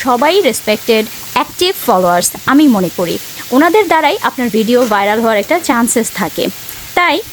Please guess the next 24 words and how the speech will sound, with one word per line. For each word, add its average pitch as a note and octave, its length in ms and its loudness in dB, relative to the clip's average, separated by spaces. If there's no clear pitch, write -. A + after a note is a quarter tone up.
চেষ্টা F4 320 0
করবেন C#4+ 260 2
নিজেদের A3+ 380 4
কনটেন্টগুলো C4+ 580 4
খুবই C4+ 300 2
কোয়ালিটিফুল D4 640 2
করে A#3 200 4
ক্রিয়েট C4 340 4
করার G3+ 300 2
জন্য, G3 160 2
যাতে C4 260 0
করে C4 140 4
অডিয়েন্স A#3 300 0
বোর B3 200 6
না A3 80 2
হয়ে F#3 220 2
যায় C4 140 0
এবং G3 140 -2
তাদের A3 260 0
সাথে D#4 240 2
একটা D#4+ 160 0
সুসম্পর্ক C#4 560 2
বজায় F#3+ 340 2
রাখার E3+ 240 -4